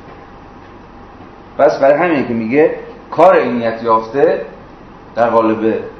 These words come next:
محصولات، اشیا،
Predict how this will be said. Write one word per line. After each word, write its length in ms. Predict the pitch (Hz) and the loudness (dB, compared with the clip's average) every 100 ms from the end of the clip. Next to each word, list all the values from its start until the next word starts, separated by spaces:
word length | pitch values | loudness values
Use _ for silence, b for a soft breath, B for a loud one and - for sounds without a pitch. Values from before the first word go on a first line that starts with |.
| - - - - - - - - - | -20 -20 -20 -20 -20 -20 -20 -20 -12
محصولات، 640 | 107 113 - 110 110 117 120 - - - | -8 -8 -8 -2 0 0 -2 -12 -20 -12
اشیا، 560 | 101 - 104 113 143 170 | -12 -10 -4 0 2 0